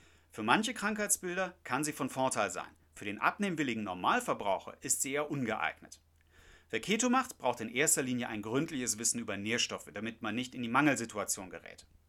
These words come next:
Und wer sich dennoch für eine ketogene Ernährung ohne medizinische Indikation entscheidet, sollte auch immer bedenken, Keto bedeutet, überwiegend tierische Lebensmittel zu konsumieren und dadurch einen deutlich höheren ökologischen Fußabdruck zu haben, den wir ja eigentlich alle reduzieren wollen und auch müssen,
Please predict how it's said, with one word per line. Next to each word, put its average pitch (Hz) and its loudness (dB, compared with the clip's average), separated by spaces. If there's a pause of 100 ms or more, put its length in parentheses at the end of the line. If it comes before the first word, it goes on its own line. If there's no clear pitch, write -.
(540)
Und 117 -6
wer 123 0
sich 117 -4
dennoch 240 10
für 127 -2
eine 110 -4
ketogene 139 -4
Ernährung 113 0
ohne 208 0
medizinische 139 -4
Indikation 117 -4
entscheidet, 170 -2 (320)
sollte 190 4
auch 135 0
immer 156 0
bedenken, 120 0 (360)
Keto 180 0
bedeutet, 120 0
überwiegend 120 -2
tierische 107 -4
Lebensmittel 160 0
zu 110 -4
konsumieren 92 -8 (260)
und 117 -8
dadurch 151 2
einen 104 -4
deutlich 139 0
höheren 120 -2
ökologischen 120 -6
Fußabdruck 127 0
zu 92 -4
haben, - -8 (340)
den 113 -2
wir 107 -2
ja 107 2
eigentlich 123 4
alle 113 -2
reduzieren 113 4
wollen 95 -4
und 104 -4
auch 113 0
müssen, 170 4